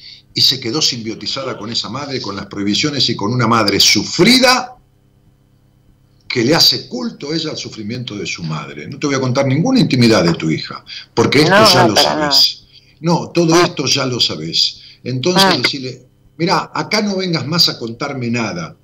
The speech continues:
Speaker 1: yo hablé, ¿querías que hablara
Speaker 2: Ok.
Speaker 1: con Daniel? Yo hablé. Y me dijo que no hable más de vos con la, ¿querés hablar? Podemos hablar de cocina, de fútbol o de mostacillas.
Speaker 2: Es que va a
Speaker 1: Nunca
Speaker 2: escuchar
Speaker 1: más me
Speaker 2: el
Speaker 1: cuentes
Speaker 2: programa,
Speaker 1: nada.
Speaker 2: así
Speaker 1: Y
Speaker 2: que lo
Speaker 1: haceme
Speaker 2: va
Speaker 1: un, y haceme un favor,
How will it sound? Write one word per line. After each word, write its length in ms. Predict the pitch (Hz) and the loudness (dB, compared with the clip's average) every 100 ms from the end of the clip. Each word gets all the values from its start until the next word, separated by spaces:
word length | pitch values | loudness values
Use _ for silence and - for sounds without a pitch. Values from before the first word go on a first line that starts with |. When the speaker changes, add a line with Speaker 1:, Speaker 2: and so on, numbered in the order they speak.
| _ _ - | _ _ -2
Speaker 1:
yo 140 | 262 | 0
hablé, 260 | 269 233 147 | 4 2 2
¿querías 260 | 143 208 | 0 0
que 80 | 160 | 2
hablara 240 | 170 190 | 2 4
Speaker 2:
Ok. 60 | 151 | 6
Speaker 1:
con 80 | 165 | 4
Daniel? 380 | 208 311 254 - | 0 -2 -4 -6
Yo 140 | - | -6
hablé. 260 | 120 170 - - - - | -6 -10 -16 -16 -14 -6
Y 100 | - | 0
me 100 | 202 | 4
dijo 300 | 220 262 214 | 4 4 0
que 160 | - 170 | 2 0
no 540 | 185 277 311 - - _ | 2 2 0 -2 -14 _
hable 400 | 226 226 208 190 | 0 0 -2 -4
más 420 | 160 220 - - | 2 0 0 -6
de 120 | 131 | -10
vos 240 | 131 190 - | -6 -8 -8
con 140 | 135 | -10
la, 120 | 117 | -6
¿querés 180 | 170 196 | -2 0
hablar? 280 | 185 214 - | 0 -2 -4
Podemos 240 | 156 143 | -6 -4
hablar 240 | 131 117 117 | -2 -2 0
de 160 | 226 | 0
cocina, 680 | 214 165 226 220 202 175 - _ - | 0 0 0 0 0 -2 -6 _ 0
de 160 | 202 | 2
fútbol 540 | 214 262 277 254 233 240 | 2 0 -2 2 2 2
o 140 | - 151 | -2 -2
de 80 | 135 | -2
mostacillas. 1040 | 139 - 131 - 113 101 87 - - _ _ - - - _ _ - 190 | -4 -4 0 0 0 -4 -8 -12 -14 _ _ -20 -20 -20 _ _ -2 4
Speaker 2:
Es 100 | 214 | 4
que 200 | 156 214 | 6 6
va 140 | 226 240 | 8 6
a 40 | |
Speaker 1:
Nunca 160 | 202 208 | 4 4
Speaker 2:
escuchar 80 | 196 | 6
Speaker 1:
más 140 | 214 | 8
me 60 | 208 | 6
Speaker 2:
el 180 | 190 180 | 6 2
Speaker 1:
cuentes 220 | - 170 | 4 6
Speaker 2:
programa, 420 | 170 180 208 233 | 8 8 8 8
Speaker 1:
nada. 120 | 226 | 6
Speaker 2:
así 200 | 175 - 190 | 6 4 2
Speaker 1:
Y 40 | |
Speaker 2:
que 120 | 165 | 6
lo 40 | 160 | 6
Speaker 1:
haceme 200 | 147 156 | 8 8
Speaker 2:
va 140 | 160 151 - - - | 6 2 -4 -2 0
Speaker 1:
un, 80 | |
y 40 | 190 | 2
haceme 340 | 165 220 220 | 2 0 0
un 120 | 214 | -2
favor, 560 | 170 180 190 175 120 - | 0 0 4 2 0 -6